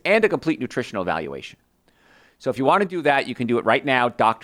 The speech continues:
Joe dot com. Just click on the office that's on the website, the map, and you can book it right online. You can call us through the website too,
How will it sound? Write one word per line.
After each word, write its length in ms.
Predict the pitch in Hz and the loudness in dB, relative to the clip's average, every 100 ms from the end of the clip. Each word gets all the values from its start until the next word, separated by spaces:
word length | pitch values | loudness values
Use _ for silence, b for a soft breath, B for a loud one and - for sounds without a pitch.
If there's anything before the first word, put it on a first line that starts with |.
| 127 | -4
Joe 180 | 131 120 | 0 2
dot 220 | 123 - | 2 2
com. 320 | 139 170 202 | 2 2 0
Just 140 | 131 | -6
click 260 | - 139 131 | -6 -4 0
on 80 | 127 | 2
the 80 | 113 | 4
office 560 | 139 151 208 - - | 2 2 -2 -4 -12
that's 240 | - 110 123 | -6 -4 -2
on 140 | 117 | -2
the 80 | 107 | 0
website, 480 | 117 - 151 160 - | -2 2 2 2 -2
the 80 | |
map, 340 | 110 131 170 - | -2 0 0 -2
and 340 | 113 107 - - | -6 -8 -10 -14
you 140 | 110 | -10
can 120 | 110 107 | -10 -8
book 140 | 113 | -8
it 80 | - | 0
right 160 | 107 | 0
online. 260 | 104 107 131 | 2 2 0
You 60 | 127 | -2
can 120 | 117 | -8
call 260 | - 113 | 2 4
us 140 | 98 - | 2 -2
through 100 | 95 | -8
the 80 | 92 | -4
website 400 | 90 - 98 - | -4 0 -2 -2
too, 220 | 82 | -6